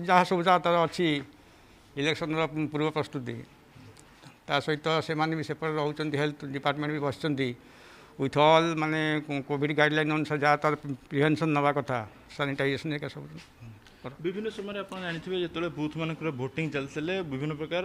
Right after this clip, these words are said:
Speaker 2: ଉତ୍ତେଜନାମୂଳକ ପରିସ୍ଥିତି ଉପୁଜିଥାଏ, ଉପୁଜିଥାଏ, ସେଥିପାଇଁ କ'ଣ କ'ଣ ସବୁ ବ୍ୟବସ୍ଥା କରାଯାଇଛି?
Speaker 1: ଆମକୁ ତ ଏମିତି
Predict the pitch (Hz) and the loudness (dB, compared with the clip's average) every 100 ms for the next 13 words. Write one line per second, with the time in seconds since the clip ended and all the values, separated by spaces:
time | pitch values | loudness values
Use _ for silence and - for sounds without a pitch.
0 | 180 - 123 160 160 160 156 151 160 131 | -4 -8 -2 -2 0 0 0 -2 0 0
1 | 127 135 139 131 127 123 110 98 135 - | -2 -4 -4 -2 -2 -2 -2 -2 -4 -6
2 | - 143 139 165 147 117 135 - 202 240 | -8 -6 0 2 4 6 4 4 -4 -2
3 | 226 233 214 208 160 139 135 117 110 107 | -4 -4 0 0 2 -2 0 -2 -2 -4
4 | 92 90 87 - - - - - 120 127 | -6 -8 -10 -14 -20 -20 -8 -2 0 0
5 | 175 214 214 208 214 220 | 2 4 6 4 2 4